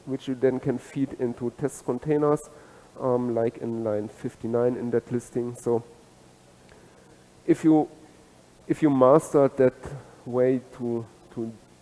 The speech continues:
deal with these image names, your test matrices become a breeze, really.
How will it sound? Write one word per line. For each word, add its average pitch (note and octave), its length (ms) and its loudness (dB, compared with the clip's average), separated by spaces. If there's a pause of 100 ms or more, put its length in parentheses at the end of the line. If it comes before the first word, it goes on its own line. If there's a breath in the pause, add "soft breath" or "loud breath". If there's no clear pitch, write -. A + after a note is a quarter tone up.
deal C#3 220 0
with B2+ 200 -2
these A#2+ 200 -8
image D3 280 0
names, C3 400 -2 (840 loud breath)
your C#3+ 100 4
test - 320 0
matrices C3+ 760 -2
become A#2+ 300 -4
a A2+ 160 0
breeze, A2 540 -8
really. G#2+ 340 -8